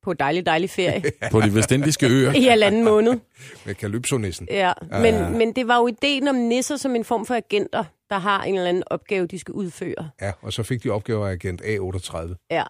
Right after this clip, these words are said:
Speaker 1: altså, så det er sådan et nissenetværk, hvor tanken indtil da har været, at nisser var nogen, der boede. De var små, og de boede på et loft, og de drillede lidt, eller blandede sig lidt i menneskernes hverdag. Her er det jo fuldvoksne nisser på størrelse med alle andre.
Speaker 2: Aktivistiske nisser.
Speaker 1: A-, aktiv-
Speaker 2: Sådan lidt Lech Walesa-inspireret.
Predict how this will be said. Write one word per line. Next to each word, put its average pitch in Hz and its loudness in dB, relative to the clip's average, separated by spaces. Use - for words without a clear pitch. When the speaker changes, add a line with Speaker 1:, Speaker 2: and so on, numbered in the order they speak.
Speaker 1:
altså, 190 -6
så 214 -4
det 208 -2
er 208 -2
sådan 220 -2
et 196 -2
nissenetværk, 214 0
hvor 170 -2
tanken 202 -4
indtil - -8
da 202 0
har 208 -2
været, 190 0
at 202 -4
nisser 202 -2
var 202 -4
nogen, 190 0
der 190 -6
boede. 226 0
De 202 -8
var 185 -4
små, 247 2
og - -2
de 202 -6
boede 226 0
på 214 -4
et 190 -4
loft, 185 -2
og 214 -8
de 196 -16
drillede 214 2
lidt, 190 -2
eller 180 -2
blandede 185 0
sig 214 -6
lidt 190 -2
i 208 -2
menneskernes 196 -2
hverdag. 165 -2
Her 247 0
er - -2
det 240 -4
jo 196 -2
fuldvoksne 226 0
nisser 196 0
på 214 -10
størrelse 214 0
med 208 0
alle 196 2
andre. 151 -2
Speaker 2:
Aktivistiske 147 0
nisser. 104 4
Speaker 1:
A-, 104 0
aktiv- 233 -2
Speaker 2:
Sådan 131 6
lidt 135 2
Lech 107 0
Walesa-inspireret. 101 0